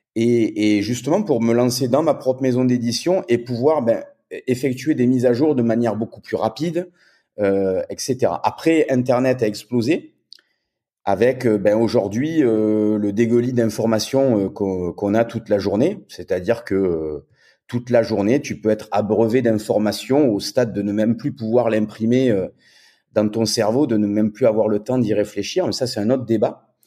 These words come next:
Et donc, moi, je pense au contraire aujourd'hui, tu vois, Jérôme, que, euh, si la connaissance, elle est importante, le plus important, c'est la, l'application. C'est-à-dire, c'est vivre ce que tu penses, dans ton corps, de manière à pouvoir vérifier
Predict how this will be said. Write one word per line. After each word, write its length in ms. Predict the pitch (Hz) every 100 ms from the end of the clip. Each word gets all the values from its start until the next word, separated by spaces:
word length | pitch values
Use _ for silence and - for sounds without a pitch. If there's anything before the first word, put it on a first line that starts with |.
| _ _ _ _ _ _ _
Et 60 | 110
donc, 140 | 139
moi, 160 | 147 165
je 100 | -
pense 260 | 175 160
au 80 | 170
contraire 400 | 151 151 156 156
aujourd'hui, 420 | 143 127 139 165
tu 140 | 165 139
vois, 140 | 143
Jérôme, 400 | 123 135 151 160
que, 360 | - 120 117 - 113
euh, 440 | 107 101 101 101 - _
si 240 | - - 131
la 120 | 131
connaissance, 560 | 147 143 135 156 147
elle 80 | 120
est 160 | 110 135
importante, 640 | 131 135 - 165 175 -
le 60 | 107
plus 200 | 123 127
important, 440 | 127 127 131 143
c'est 240 | 143 123
la, 520 | 104 101 98 95 92 -
l'application. 720 | 101 - 117 135 120 123 101 -
C'est-à-dire, 540 | - 104 95 107 190 - _
c'est 200 | - 127
vivre 540 | 120 117 160 101 85 - _ _ _ _
ce 200 | - -
que 160 | 117 123
tu 280 | 113 - -
penses, 600 | 135 165 170 - - - _ _ _ _
dans 200 | 101 120
ton 200 | 127 127
corps, 400 | 123 107 82 - 101
de 100 | 104
manière 340 | 110 120 127
à 120 | 113
pouvoir 300 | - 113 110
vérifier 800 | 104 117 123 - 131 135 - -